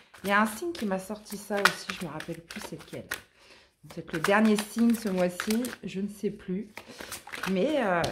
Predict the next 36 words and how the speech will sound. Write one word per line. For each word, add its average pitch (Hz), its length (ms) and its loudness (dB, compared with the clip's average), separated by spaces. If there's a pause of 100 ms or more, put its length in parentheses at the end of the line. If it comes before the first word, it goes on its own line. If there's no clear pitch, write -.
j'ai 202 260 0
eu 196 40 -4
ça 233 180 -10
pour 208 220 -10
un 175 120 -6
autre 202 240 -10
signe. - 360 -16 (1400)
On 185 80 -2
a 202 80 4
l'ermite 233 360 6
à 220 100 6
l'envers, 208 480 4
donc, 175 260 -2
euh, 170 140 0 (100)
il 202 60 0
est 208 60 2
peut-être, 320 320 -8
euh, 185 260 -2
notion 202 340 -4
de 269 60 -2
sortir - 420 -6
d'une 202 180 -4
sorte 262 380 -4
d'introspection, 233 1040 -4
de 196 140 -4
sortir 208 440 -8
de 214 60 -2
sa 180 240 -2
grotte, 165 440 -2
là. 110 100 -4 (1600)
Hmm. 165 100 -6 (320)
De 180 60 -12
sortir 190 400 -4
d'un 180 100 0
silence, 202 720 0 (800)
hein, 165 160 2